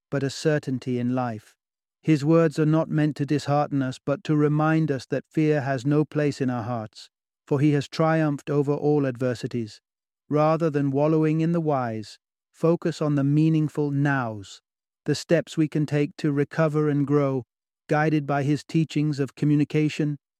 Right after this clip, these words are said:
understanding, and forgiveness. When the road gets rocky, invite God into the midst of your struggle. Praying for a changed spouse can be an exercise in futility and misses the point.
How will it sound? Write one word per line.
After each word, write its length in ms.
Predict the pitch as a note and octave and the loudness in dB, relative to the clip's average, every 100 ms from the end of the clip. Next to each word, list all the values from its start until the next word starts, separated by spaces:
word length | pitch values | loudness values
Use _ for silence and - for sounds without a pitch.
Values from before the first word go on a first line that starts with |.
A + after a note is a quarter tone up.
| _ _ D#3 | _ _ 0
understanding, 840 | D#3+ D3 E3+ D3+ D3 C#3+ C#3 B2+ _ _ - | 0 0 0 0 2 0 -2 -6 _ _ -6
and 160 | C#3 | -6
forgiveness. 720 | - C#3 C3+ A#2+ A#2+ A2 - _ _ _ _ _ _ _ _ _ _ - | -2 0 0 0 -4 -4 -14 _ _ _ _ _ _ _ _ _ _ -2
When 160 | D#3+ | 2
the 100 | E3+ | 4
road 280 | E3 F3 E3 | 4 4 4
gets 240 | E3 - | 0 0
rocky, 520 | D3+ D3+ D3 D3+ D3 - _ _ _ _ _ | 0 0 0 0 -2 -4 _ _ _ _ _
invite 460 | D3+ C#3+ D#3 F3 - | -2 2 2 0 0
God 340 | D#3 D3+ D3 | 0 2 2
into 240 | C#3+ C#3+ C#3 | 0 0 0
the 120 | C3+ | 2
midst 400 | C#3+ D3 - D3 | 2 2 -2 -8
of 120 | B2+ | -4
your 140 | C3 | -4
struggle. 520 | A#2+ - C3+ B2+ A#2 - _ _ _ _ _ _ _ _ | -4 -4 -4 -4 -8 -12 _ _ _ _ _ _ _ _
Praying 360 | - E3 E3+ D#3+ | 2 2 4 2
for 140 | D#3+ | 0
a 60 | C3+ | 0
changed 520 | - D#3 D#3+ D3 - | 2 2 2 0 -6
spouse 580 | - - D#3+ C#3 B2+ - | -16 -2 0 0 -4 -6
can 200 | D3 C#3+ | -2 0
be 120 | D3 | 2
an 120 | C#3 | 0
exercise 800 | D#3 - E3 C#3+ D3 C3 C3 C3 | -2 -6 -6 -4 -2 -2 -4 -2
in 140 | C#3 C3 | -2 0
futility 800 | C#3 B2+ D#3+ D#3 D3 C3+ C3 - _ - | 0 0 0 2 2 0 -2 -6 _ -6
and 180 | C#3 C#3 | 0 0
misses 320 | C3+ C3+ A2+ | 0 -2 -2
the 80 | - | -4
point. 420 | - A#2+ G#2+ | -4 -4 -4